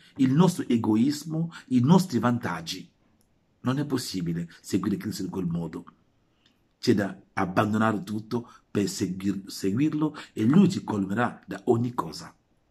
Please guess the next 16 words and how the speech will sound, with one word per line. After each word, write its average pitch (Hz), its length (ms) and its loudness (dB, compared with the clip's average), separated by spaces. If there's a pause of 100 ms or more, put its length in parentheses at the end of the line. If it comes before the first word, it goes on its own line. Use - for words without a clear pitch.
(420)
E - 60 -4
perciò, 101 320 -4
carissimi, 101 580 -4 (300)
è 95 80 0
ora 110 320 4
di 85 140 -2
chiedere 90 340 0
proprio 104 360 -2
il 95 160 0
dono 113 300 2
dell'obbedienza, 92 800 -4 (220)
dono 98 540 2
de-, 92 260 -4 (160)
della, 95 280 0
della 95 260 -4
disponibilità 101 1040 0